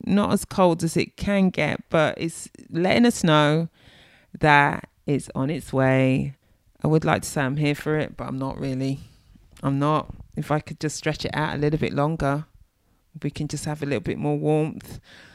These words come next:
for a little bit longer. But it's starting to turn into that time of year where, you know, when you go, you get in, you just don't wanna go out again. <laughs>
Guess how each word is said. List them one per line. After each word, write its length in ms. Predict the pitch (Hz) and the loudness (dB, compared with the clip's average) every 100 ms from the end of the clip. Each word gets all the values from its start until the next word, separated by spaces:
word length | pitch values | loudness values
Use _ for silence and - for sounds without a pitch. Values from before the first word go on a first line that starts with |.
| - | -8
for 100 | - | -2
a 60 | 151 | 0
little 180 | 175 | 0
bit 160 | 170 - | 0 0
longer. 320 | 151 147 151 | 0 0 -2
But 220 | 143 147 | 0 0
it's 140 | 98 - | -2 -4
starting 420 | - 190 196 202 | -4 -2 -2 -4
to 340 | - 165 170 - _ _ _ _ _ _ - | -4 -4 -6 -10 _ _ _ _ _ _ -6
turn 280 | 202 180 | -2 0
into 220 | 170 - 170 | -2 -6 -4
that 260 | 165 - | -2 -4
time 300 | - 180 175 | -4 -2 0
of 180 | 165 165 | 0 0
year 260 | 170 160 151 | 2 4 2
where, 400 | 160 147 147 156 - _ _ _ | 2 4 2 0 -8 _ _ _
you 120 | 160 156 | -2 2
know, 180 | 147 | 2
when 160 | 143 147 | 2 0
you 80 | 147 | 0
go, 260 | 143 143 - | 0 0 -2
you 160 | 147 143 | -4 -4
get 160 | - | -2
in, 140 | 143 139 | -2 -2
you 80 | |
just 180 | 143 147 | -4 -4
don't 240 | 143 135 147 | -2 -2 -2
wanna 140 | 143 | -2
go 180 | 139 135 | -2 -2
out 200 | 135 127 | -2 -4
again. 360 | - 135 160 | -4 -4 -2
<laughs> 60 | - | -6